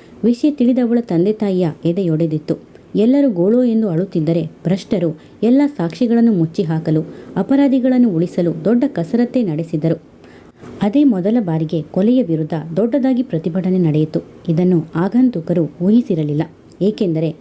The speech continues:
ಇಷ್ಟು ಕೊಲೆ ಅತ್ಯಾಚಾರಗಳು ನಡೆದರೂ ಯಾರೂ ಕೂಡ ಅದನ್ನು ಈ ಮಟ್ಟಕ್ಕೆ ಪ್ರತಿಭಟಿಸಿರಲಿಲ್ಲ. ಆದ್ದರಿಂದ ಜನರ ಕಣ್ಣೊರೆಸುವ ಕೆಲಸ ಮಾಡಲೇಬೇಕಿತ್ತು. ಅದಕ್ಕಾಗಿ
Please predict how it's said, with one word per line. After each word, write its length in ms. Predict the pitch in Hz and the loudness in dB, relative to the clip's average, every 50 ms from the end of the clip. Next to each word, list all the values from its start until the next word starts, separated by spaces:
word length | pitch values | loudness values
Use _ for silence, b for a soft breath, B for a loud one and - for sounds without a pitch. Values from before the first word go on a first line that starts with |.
| - | -4
ಇಷ್ಟು 260 | 254 247 - - 294 | -4 -2 -2 -2 -2
ಕೊಲೆ 300 | 254 - 196 196 220 240 | -2 0 0 0 2 0
ಅತ್ಯಾಚಾರಗಳು 800 | 247 - 170 175 160 165 226 240 233 247 240 233 220 214 220 220 | 0 -2 -6 -6 -4 -2 -2 0 0 0 0 0 0 0 0 0
ನಡೆದರೂ 500 | 190 165 151 151 165 160 185 180 165 170 B B B B B - | 0 0 0 0 0 0 0 -2 -2 -4 B B B B B -4
ಯಾರೂ 260 | 202 196 226 269 311 302 | 0 0 2 2 2 2
ಕೂಡ 200 | 302 294 285 285 | 2 2 2 2
ಅದನ್ನು 260 | 262 226 220 233 240 226 | 2 2 2 2 2 2
ಈ 120 | 190 196 | 2 0
ಮಟ್ಟಕ್ಕೆ 440 | 190 180 175 165 - 220 214 - 220 | -2 -2 -2 -2 -2 -4 -4 -4 -4
ಪ್ರತಿಭಟಿಸಿರಲಿಲ್ಲ. 800 | - 175 156 180 165 196 196 226 214 - 170 160 151 156 151 156 180 - - - - - - _ _ - - - - | -2 -2 -2 -2 -2 -2 -2 -2 -2 -2 0 0 0 2 0 0 -2 -4 -8 -20 -20 -20 -20 _ _ -20 -18 -8 -4
ಆದ್ದರಿಂದ 520 | 196 180 202 190 202 247 226 185 165 160 165 160 143 160 156 147 | -2 -2 -2 0 -2 -2 -2 0 -2 -2 -2 -4 -6 -6 -2 0
ಜನರ 220 | 220 247 285 285 | 2 4 4 2
ಕಣ್ಣೊರೆಸುವ 600 | 285 294 - 175 190 220 240 254 262 262 262 247 | 2 0 -2 0 2 2 2 2 2 0 0 -2
ಕೆಲಸ 340 | 247 247 - 160 170 170 - 214 | -2 0 -2 -2 -2 0 0 0
ಮಾಡಲೇಬೇಕಿತ್ತು. 1000 | 175 160 151 156 175 202 214 190 156 151 147 - 156 - - 180 - - - - - - _ - - | 0 2 2 2 2 0 0 0 -2 -4 -6 -8 -8 -4 -4 -4 -4 -4 -8 -20 -20 -20 _ -6 -2
ಅದಕ್ಕಾಗಿ 640 | 190 185 226 277 285 - 202 170 160 156 185 170 147 | -2 0 0 -2 -2 -2 -2 -2 -2 -2 -4 -6 -6